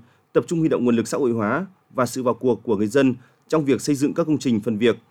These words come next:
Theo chủ trương xã hội hóa, trước mắt là xây dựng các tuyến đường nội thị sáng, xanh, sạch đẹp, văn minh, đảm bảo an toàn tuyệt đối về an ninh trật tự. Đặc biệt, đối với công tác vệ sinh môi trường, được người dân ở khắp các tổ dân phố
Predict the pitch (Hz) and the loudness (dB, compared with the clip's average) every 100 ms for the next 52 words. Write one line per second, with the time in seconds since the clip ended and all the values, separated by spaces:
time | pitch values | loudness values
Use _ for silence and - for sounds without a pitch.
0 | _ _ _ _ _ - 165 156 147 139 | _ _ _ _ _ -6 0 2 2 0
1 | 110 156 143 160 156 117 107 117 185 - | -2 2 2 2 0 0 -2 -4 -6 -12
2 | _ _ _ - 214 185 214 208 147 113 | _ _ _ -2 0 2 -2 -2 -2 0
3 | 143 135 101 160 - 127 139 113 107 104 | -2 0 -2 -4 -2 0 2 2 2 0
4 | 131 - - - 98 117 156 - 131 110 | -2 -4 -8 -12 -6 -4 -4 -2 -2 -2
5 | 113 - 92 120 107 120 123 113 - _ | -6 -14 -4 -4 -2 0 2 2 -2 _
6 | _ - 127 104 101 139 139 107 113 101 | _ -6 -2 -2 -2 -2 -4 -4 0 2
7 | 160 143 120 107 120 110 127 120 - _ | 0 -2 -4 -2 -2 -4 -4 -4 -6 _
8 | _ _ _ _ _ _ - 123 123 107 | _ _ _ _ _ _ -8 -2 0 -2
9 | _ _ _ 139 170 180 147 185 143 - | _ _ _ 0 2 0 -2 -4 -4 -4
10 | 143 139 139 131 107 - _ _ - 156 | -2 0 2 2 2 -2 _ _ -2 2
11 | 135 135 170 135 107 185 185 175 113 131 | 4 2 2 0 0 -4 -4 -4 -2 -2
12 | 131 113 | 0 0